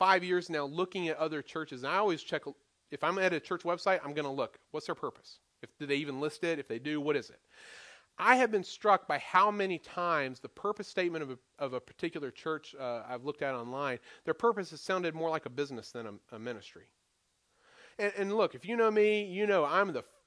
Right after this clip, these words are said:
I, I love using business concepts in ministry. I think the business world has figured things out way better than the church has ever given time to in, in a lot of things.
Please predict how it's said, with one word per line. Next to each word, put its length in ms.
I, 80
I 160
love 380
using 320
business 360
concepts 560
in 100
ministry. 300
I 60
think 180
the 60
business 400
world 160
has 80
figured 320
things 240
out 200
way 200
better 340
than 180
the 80
church 280
has 100
ever 160
given 360
time 260
to 180
in, 160
in 60
a 60
lot 320
of 100
things. 520